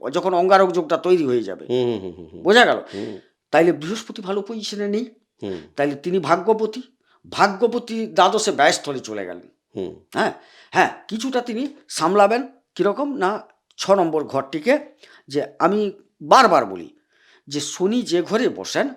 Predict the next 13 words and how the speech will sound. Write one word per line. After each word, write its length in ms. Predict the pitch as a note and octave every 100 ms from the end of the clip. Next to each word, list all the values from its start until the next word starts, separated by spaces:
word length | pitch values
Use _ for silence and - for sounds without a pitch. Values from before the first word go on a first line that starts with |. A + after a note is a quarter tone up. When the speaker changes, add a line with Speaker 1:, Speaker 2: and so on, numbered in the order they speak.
| _ _
Speaker 1:
সেই 340 | - - D#3
ঘরটিকে 540 | D#3 - G3 - A#3 A#3+
ভালো 260 | D3 F3+
রাখেন, 300 | G3 F3+ A3 G#3+ _ _ _ _ _ _ _ _ -
অন্যান্য 400 | A3 A3 G3 F3+
জায়গাগুলোকে 520 | F3 F3 E3+ E3 D#3+
খারাপ 380 | - F#3+ G3 -
করেন। 260 | A2 A#2+ A#3+ - - - -
আর 140 | A#2+
বৃহস্পতি 640 | A2+ C#3 F#3+ D4 - C4
যে 200 | G#3 F#3
ঘরে 220 | D3 C3 C#3
বসেন 300 | C3+ G#3